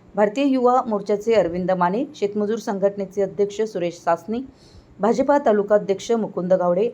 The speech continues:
अनवर जमादार, माजी नगराध्यक्षा नीता माने, ॲडव्होकेट सो-, डॉक्टर सोनाली मगदूम, माधुरी ताकारी, छाया सूर्यवंशी, विजय झुटाळ, माधुरी ठाकरे, पुष्पाताई पाटील, तेजश्री पाटील, चांदसाहेब कुरणे, शिवसेना तालुका प्रमुख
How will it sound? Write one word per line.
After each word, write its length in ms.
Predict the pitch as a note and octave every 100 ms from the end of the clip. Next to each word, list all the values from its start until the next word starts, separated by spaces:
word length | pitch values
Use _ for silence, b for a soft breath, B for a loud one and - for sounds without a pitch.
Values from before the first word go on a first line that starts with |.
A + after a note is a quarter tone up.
| F#3
अनवर 240 | F3 E3+
जमादार, 440 | E3 F3 G3+ D#3+ C#3 - b b -
माजी 240 | G#3 G#3
नगराध्यक्षा 640 | C4+ B3 B3+ B3 A3+ B3
नीता 300 | B3 G3+ -
माने, 300 | F3+ F3+ F#3 F#3
ॲडव्होकेट 420 | F3+ F3+ G3+ C4
सो-, 460 | C4 - G3+ - -
डॉक्टर 200 | F3+ F#3
सोनाली 340 | F3+ F3+ F3
मगदूम, 360 | E3+ F3+ F3+ B3 C4+ b b b -
माधुरी 360 | G3+ G3 G#3 A3
ताकारी, 400 | G3 F3+ G#3+ B3 B3+
छाया 280 | G3+ E3+ F3
सूर्यवंशी, 520 | F3+ F3+ G3+ G3+ A3+
विजय 280 | G3 E3 E3+
झुटाळ, 360 | D#3+ F3 F#3+
माधुरी 380 | G#3+ F3+ D#3 E3+
ठाकरे, 360 | E3+ E3+ - G#3+ - b b b -
पुष्पाताई 380 | G#3 A3+ A3 B3
पाटील, 440 | A#3+ A3+ B3 C4
तेजश्री 380 | G3+ F3+ F3+ G#3
पाटील, 360 | G#3+ G3+ G#3+
चांदसाहेब 500 | A3+ G3 F3 F3 F3
कुरणे, 320 | F3 F3+ F#3+ A#3+ C4+ b b b -
शिवसेना 460 | A#3+ B3 C#4 C4
तालुका 340 | C#4 A#3 A3 A3+
प्रमुख 300 | A3 G#3+